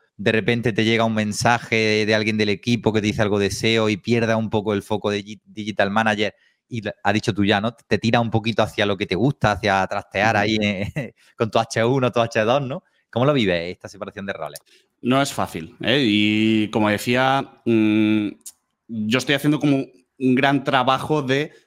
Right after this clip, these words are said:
Speaker 2: empezar a mentalizarme, eh, a lo mejor no sé si quitarme como esa visión de, de empleado, ¿no? Lo que decía de las horas, de tal, no sé qué, de no sentirme mal si,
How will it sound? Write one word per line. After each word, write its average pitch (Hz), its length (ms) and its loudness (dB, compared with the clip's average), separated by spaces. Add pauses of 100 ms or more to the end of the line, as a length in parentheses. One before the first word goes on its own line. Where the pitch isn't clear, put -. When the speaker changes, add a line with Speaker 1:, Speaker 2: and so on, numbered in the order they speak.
(140)
Speaker 2:
empezar 117 460 0
a 127 60 4
mentalizarme, 127 840 0
eh, 104 640 -4 (140)
a 104 40 -10
lo 113 80 -4
mejor 127 160 -2
no 123 160 2
sé 123 100 -6
si 131 140 -6
quitarme 127 340 0
como 120 140 0
esa 123 160 -2
visión 123 240 0
de, 120 180 -2
de 107 120 -2
empleado, 113 640 0
¿no? 139 160 2
Lo 127 120 0
que 101 80 -4
decía 113 160 -2
de 101 100 4
las 87 220 -2
horas, 123 400 0
de 110 80 -2
tal, 117 180 2
no 117 60 2
sé 117 100 -6
qué, 117 60 0
de 113 80 0
no 113 80 -2
sentirme 113 300 -4
mal 113 140 0
si, 110 200 -10